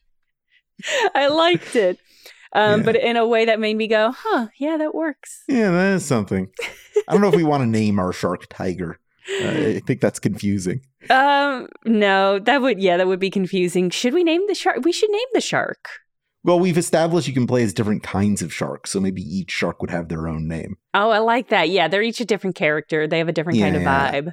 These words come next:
Speaker 1: Yeah.
Speaker 2: There's a Wallace. There's a Fiona. There's a Bruce.
Speaker 1: <laughs>
Speaker 2: There's a Cheryl.
Speaker 1: There's a,
Speaker 2: Uh,
Speaker 1: a Flinda.
Speaker 2: Yeah, a Flinda.
Speaker 1: There's a, um, a Roarmore. That's probably a good shark name.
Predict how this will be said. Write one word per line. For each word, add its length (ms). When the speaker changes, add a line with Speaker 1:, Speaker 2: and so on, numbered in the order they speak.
Speaker 1:
Yeah. 300
Speaker 2:
There's 300
a 80
Wallace. 680
There's 260
a 80
Fiona. 720
There's 480
a 40
Bruce. 560
Speaker 1:
<laughs> 40
Speaker 2:
There's 520
a 320
Cheryl. 540
Speaker 1:
There's 220
a, 60
Speaker 2:
Uh, 80
Speaker 1:
a 80
Flinda. 800
Speaker 2:
Yeah, 320
a 60
Flinda. 320
Speaker 1:
There's 300
a, 720
um, 680
a 560
Roarmore. 760
That's 200
probably 320
a 40
good 200
shark 300
name. 340